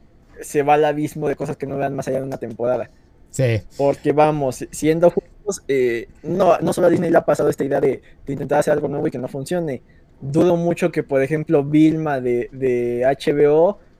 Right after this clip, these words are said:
Speaker 1: tenga una segunda temporada porque todos estaban diciendo, más allá de lo que intentó hacer Mindy Kaling y más allá de la polémica que había por el cambio de, de géneros, etnias y demás,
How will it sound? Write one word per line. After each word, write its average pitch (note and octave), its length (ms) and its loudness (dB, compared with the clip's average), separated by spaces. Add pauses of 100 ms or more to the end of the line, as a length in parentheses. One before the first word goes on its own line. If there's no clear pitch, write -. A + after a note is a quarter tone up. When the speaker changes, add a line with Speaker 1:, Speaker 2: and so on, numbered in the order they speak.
(160)
Speaker 1:
tenga C3+ 180 -4
una D3 160 -4
segunda D3 380 -2
temporada C#3+ 640 2
porque C#3 260 -8
todos D3 260 -2
estaban D3 260 0
diciendo, C#3 360 -6
más D#3 300 -4
allá E3 300 6
de E3+ 100 6
lo C#3+ 160 0
que - 80 -12
intentó C3 340 -6
hacer D#3 200 0
Mindy D3 680 -4 (480)
Kaling D#3 320 4
y C#3 60 -4
más D3 240 -4
allá D#3 220 4
de D#3 100 4
la C#3+ 180 2
polémica D3 600 -4
que B2 80 -2
había D3 320 0
por C#3 120 -2
el B2 120 -2
cambio D3 300 -2
de, B2 200 -2
de A#2+ 160 -6
géneros, C#3 460 -4
etnias C#3+ 260 -6
y C#3 40 -8
demás, C3+ 360 -4